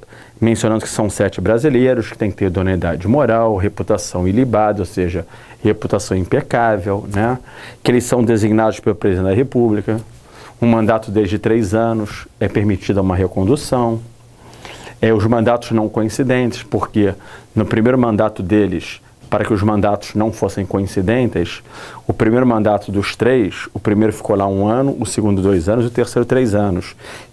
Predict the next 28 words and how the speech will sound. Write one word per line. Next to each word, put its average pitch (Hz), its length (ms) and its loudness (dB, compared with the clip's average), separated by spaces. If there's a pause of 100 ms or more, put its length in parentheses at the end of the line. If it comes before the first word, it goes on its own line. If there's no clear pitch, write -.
(180)
E 113 160 6
a 110 40 4
partir 110 300 -2
do 127 100 -2
segundo 107 320 0
mandato, 98 560 0
todos 127 320 -2
ficaram 113 380 -2
com 120 140 -4
mandatos 104 420 0
de 110 140 -2
três 120 320 0
anos. 123 520 -2 (460)
Então 107 260 0
aí, 110 380 2 (400)
como 110 240 0
teve 104 180 0
um, 101 100 0 (180)
um 104 260 2
número 110 340 2
inicial 101 640 0
de 95 160 -2
um 104 160 2
ano, 92 280 0
dois 90 500 0
e 90 60 0
três 101 340 2
anos, 110 400 0